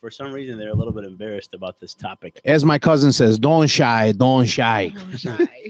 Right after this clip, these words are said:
Speaker 3: <laughs>
Speaker 1: Three four seven, eight five seven, three eight four seven. That's three four seven,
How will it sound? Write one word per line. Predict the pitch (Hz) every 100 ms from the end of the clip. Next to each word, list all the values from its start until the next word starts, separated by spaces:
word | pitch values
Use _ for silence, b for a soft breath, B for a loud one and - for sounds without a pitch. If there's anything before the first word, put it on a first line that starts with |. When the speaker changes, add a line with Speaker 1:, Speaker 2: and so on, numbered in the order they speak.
| -
Speaker 3:
<laughs> | 370 523 427 427 415 339 403 302
Speaker 1:
Three | 330 180
four | 175 185 175
seven, | - 180 165 127
eight | 131 151
five | 143 143 135
seven, | - 147 156 160
three | 147 98 143 147
eight | 127 135 -
four | 120 123
seven. | 113 143 147 151
That's | 123 107 -
three | - 143 147
four | - 143 135
seven, | - 147 160 156